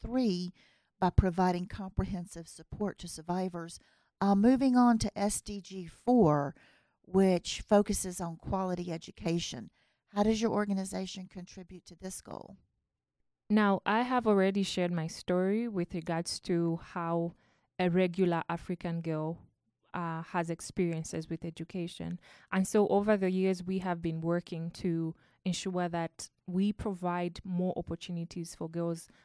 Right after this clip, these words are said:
Speaker 2: and young women to have access to this education. Because as we all know, education is the greatest equalizer. It doesn't matter where you come from.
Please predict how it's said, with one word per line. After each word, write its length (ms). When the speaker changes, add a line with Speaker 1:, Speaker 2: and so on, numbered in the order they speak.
Speaker 2:
and 180
young 220
women 300
to 140
have 240
access 360
to 120
this 200
education. 680
Because 320
as 180
we 200
all 120
know, 300
education 640
is 100
the 80
greatest 440
equalizer. 640
It 100
doesn't 360
matter 280
where 160
you 160
come 280
from. 340